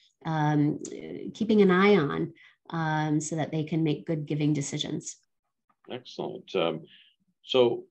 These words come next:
Speaker 2: you know, Canadians today, I think, you know, ha-, having spent eight years of my life in the U S, um, university and then for work, coming back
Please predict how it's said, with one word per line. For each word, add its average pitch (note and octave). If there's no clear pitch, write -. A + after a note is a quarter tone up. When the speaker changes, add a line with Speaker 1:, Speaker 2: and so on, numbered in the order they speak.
Speaker 2:
you B2+
know, E2+
Canadians G2+
today, C#2+
I F#2
think, F2+
you E2+
know, D2+
ha-, E2
having F2
spent F2+
eight F2+
years E2
of D#2+
my E2
life D#2
in E2
the D#2
U D2+
S, -
um, C#2+
university D#2
and C#2+
then C#2
for D2
work, E2
coming E2
back D#2